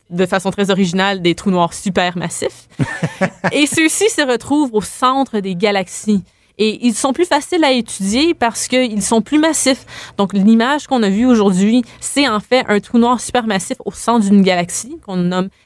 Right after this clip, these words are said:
M quatre-vingt-sept. Qui pèse plusieurs milliards de fois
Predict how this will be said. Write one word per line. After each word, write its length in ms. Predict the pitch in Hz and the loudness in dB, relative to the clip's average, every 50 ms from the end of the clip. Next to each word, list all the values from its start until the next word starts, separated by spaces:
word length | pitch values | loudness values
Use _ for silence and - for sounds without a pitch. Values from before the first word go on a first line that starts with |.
| _ - | _ -2
M 160 | 190 202 202 | -2 0 0
quatre-vingt-sept. 800 | - 202 - - 196 190 180 175 - - 254 311 - _ - - - - - - _ _ _ _ _ - 254 | 0 -2 -2 -2 -4 -2 -2 -2 -2 -2 -2 -4 -4 _ -14 -18 -16 -16 -18 -18 _ _ _ _ _ -4 -2
Qui 180 | 262 247 233 226 _ - | 0 0 -2 -4 _ -2
pèse 520 | 240 240 262 269 277 277 254 233 - 196 - - | 0 0 0 0 0 0 0 -2 -2 -4 -6 -2
plusieurs 360 | 254 247 233 269 285 254 226 | 0 0 2 2 0 2 4
milliards 560 | 226 233 262 302 285 277 254 247 254 254 240 | 4 4 4 4 4 4 4 2 2 2 2
de 80 | 208 196 | 0 -2
fois 260 | - - 233 226 | 0 0 0 0